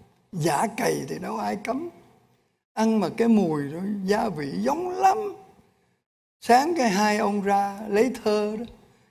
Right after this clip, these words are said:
Ông nhà bên đây nghe mùi nói, "Này, này, bác nói thật với bác,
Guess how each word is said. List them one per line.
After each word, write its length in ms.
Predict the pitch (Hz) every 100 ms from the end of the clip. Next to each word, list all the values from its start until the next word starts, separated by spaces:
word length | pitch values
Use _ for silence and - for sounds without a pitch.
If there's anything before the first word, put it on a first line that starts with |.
| _
Ông 180 | 202 202
nhà 240 | 190 165 147
bên 240 | 170 196
đây 160 | 196 196
nghe 220 | 196 196
mùi 280 | 190 160 139
nói, 200 | 170 214 - -
"Này, 200 | 170 165
này, 160 | 160 160
bác 240 | 185 214
nói 180 | 240 226
thật 260 | 214 175 196
với 140 | 208
bác, 200 | 220 240